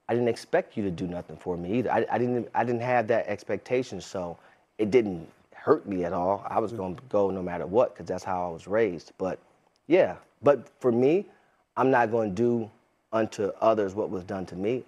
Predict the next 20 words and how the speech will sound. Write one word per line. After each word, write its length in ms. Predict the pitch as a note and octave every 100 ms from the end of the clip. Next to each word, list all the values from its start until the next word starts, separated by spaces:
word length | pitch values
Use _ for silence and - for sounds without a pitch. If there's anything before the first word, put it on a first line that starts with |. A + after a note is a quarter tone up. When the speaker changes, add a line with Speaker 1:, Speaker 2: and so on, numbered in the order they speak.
| -
Speaker 2:
Right. 120 | G#2
Speaker 1:
I 40 |
pay 200 | A#2 B2
it 100 | G#2 -
forward. 360 | A#2+ G#2+ F#2 -
So 120 | F2+
I'm 200 | A#2 G2
giving 260 | G#2+ C3+ B2+
the 80 |
game 280 | F2+ F#2 F2+
away. 300 | F2 F2 D#2 -
In 140 | G#2+ G#2+
that 220 | G#2 F2
book, 280 | C#3 - - _ _ _
I'm 120 | G2 F#2+
giving 260 | A2 G2+
the 60 | F#2+
game 340 | F#2 F#2+ F2+ E2+
away 340 | E2+ F#2+ F#2+ F2+
to 260 | - F#2